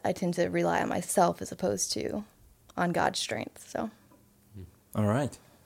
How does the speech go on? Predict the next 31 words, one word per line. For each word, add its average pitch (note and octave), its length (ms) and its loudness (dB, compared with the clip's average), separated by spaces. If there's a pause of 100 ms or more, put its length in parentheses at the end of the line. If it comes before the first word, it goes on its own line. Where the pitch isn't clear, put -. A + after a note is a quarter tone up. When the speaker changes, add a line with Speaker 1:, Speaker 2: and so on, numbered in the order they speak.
(340)
Speaker 2:
Well, A2 120 10
we C#3 140 10
will B2+ 100 10
move C3 440 8 (240)
right G#2+ 360 8
along A#2 440 6
here. G2+ 380 2
Let's - 220 0
talk C3 140 6
about A2 220 8
this G#2+ 200 4
week A2 160 2
just B2+ 400 4
a G#2 40 6
little G#2 260 6
bit. A2 360 6
Want A2 260 6
to A2 240 4
send A#2 200 4
out G2 80 10
a G#2+ 40 10
reminder. G#2 320 6
We F#2+ 160 6
are, G#2 220 8 (380)
uh, F#2 300 2 (260)
observing. G2+ 520 6
Is G#2+ 100 0
that D#3 100 2
the E3 80 4
right D3+ 140 6
f-, - 160 -8